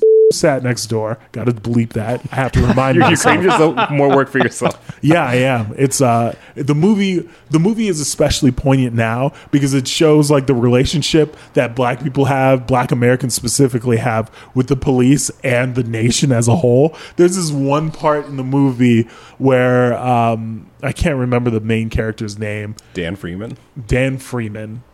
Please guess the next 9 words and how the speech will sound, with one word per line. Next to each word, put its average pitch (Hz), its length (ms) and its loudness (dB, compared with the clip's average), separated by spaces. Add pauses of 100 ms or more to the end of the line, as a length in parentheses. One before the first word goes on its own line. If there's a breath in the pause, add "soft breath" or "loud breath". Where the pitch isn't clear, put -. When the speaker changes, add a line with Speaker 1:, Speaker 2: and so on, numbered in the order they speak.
Speaker 1:
But 127 160 0
yeah, 131 340 0
yeah, 117 320 -4
where 117 240 -6
Freeman 180 420 -4
is 151 120 -6
having 151 260 -6
this 135 140 -8
conversation 135 760 -6